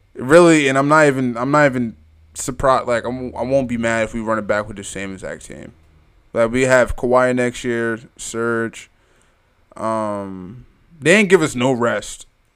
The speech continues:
They didn't give us no rest. We played every other day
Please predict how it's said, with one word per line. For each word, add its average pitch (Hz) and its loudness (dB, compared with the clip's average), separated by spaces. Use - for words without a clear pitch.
They 160 2
didn't 180 4
give 156 0
us 123 -2
no 127 2
rest. 110 0
We 160 -2
played 139 0
every 147 2
other 131 0
day 123 0